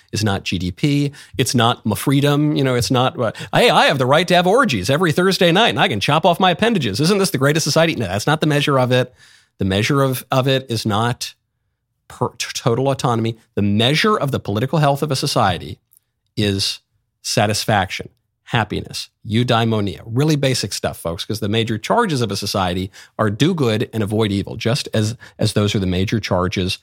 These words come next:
of individuals as well. And when you see numbers like this, that should give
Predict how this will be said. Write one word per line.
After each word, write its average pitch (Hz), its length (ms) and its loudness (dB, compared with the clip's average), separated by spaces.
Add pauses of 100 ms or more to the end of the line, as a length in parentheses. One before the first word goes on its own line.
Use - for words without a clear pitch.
(300)
of 104 140 -2
individuals 101 760 -2
as 98 160 -6
well. 95 300 -2 (220)
And - 100 -2
when 98 100 2
you 90 60 0
see 185 240 0
numbers 208 380 2
like 98 220 0
this, 87 260 -6 (220)
that 117 200 2
should 143 160 -2
give 120 220 0